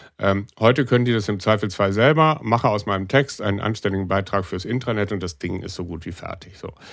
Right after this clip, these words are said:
Klingt alles besser, als es ist. Wir müssen noch Tonalitäten einarbeiten und so weiter und so fort. Aber bleiben wir mal auf dieser grundsätzlichen Effizienzebene. Das ist Teil eins. Teil zwei, und den hat bisher eigentlich noch niemand, ist natürlich,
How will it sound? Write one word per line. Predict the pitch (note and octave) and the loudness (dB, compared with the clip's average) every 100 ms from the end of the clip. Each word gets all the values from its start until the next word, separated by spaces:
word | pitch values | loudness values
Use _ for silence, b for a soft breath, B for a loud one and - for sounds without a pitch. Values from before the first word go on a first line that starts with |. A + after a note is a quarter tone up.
| B B - | B B 2
Klingt | B2 D#3+ | 4 6
alles | C#3+ A#2+ | 4 2
besser, | - A#2 B2+ | 0 -2 -2
als | G2 G2 | -2 -4
es | F#2 | -4
ist. | E4+ D#3+ D#3 | -2 -2 -2
Wir | A2+ | -8
müssen | F#2+ A2+ A2 A2 | -6 -8 -6 -6
noch | G2 | -6
Tonalitäten | - G#2+ G#2 G2 C#3+ D3 C3+ | -4 -2 -2 0 2 2 0
einarbeiten | - A#2 A2 G#2+ G2+ G2+ | -4 -2 -2 -2 -2 -4
und | G2+ G2+ | -8 -4
so | G2 | 0
weiter | G2+ G2 | 0 0
und | F#2+ | -4
so | G2 | -2
fort. | - C3+ | 0 2
Aber | B2 | 0
bleiben | G#2+ A#2 C3+ | 2 2 4
wir | B2+ | 2
mal | A2 G#2+ | 2 2
auf | G2+ G2+ | 2 -2
dieser | - G#2+ G#2 F#2+ B B _ | 0 2 2 0 B B _
grundsätzlichen | G#2+ G#2+ G#2 G2+ G2+ F#2 | 2 2 2 0 -2 -4
Effizienzebene. | - F2+ G#2 - F2+ F2 - F#2 F2 | -6 -6 -6 -4 -6 -6 -8 -8 -8
Das | - A#2+ | 0 0
ist | C#3 - | 0 -2
Teil | B2 G2+ | -2 -2
eins. | F#2 - - - B B B B B _ | -6 -10 -14 -20 B B B B B _
Teil | A#2+ A2+ G2 | 0 2 0
zwei, | - C3 F3+ E3+ | 0 4 6 4
und | B2 B2 | 2 2
den | B2 | 2
hat | A2+ B2 | 0 -2
bisher | - A2 A#2 A#2 | -2 -2 0 0
eigentlich | G2+ F#2 F#2+ | 0 -4 -2
noch | G2 F#2 | -2 0
niemand, | A#2 G3+ F#3+ A2 | 2 2 2 0
ist | - C3+ | 0 0
natürlich, | B2 G2+ F2 F#2+ G2 A#2+ D#3 - | 2 0 -2 -4 -2 -2 -4 -10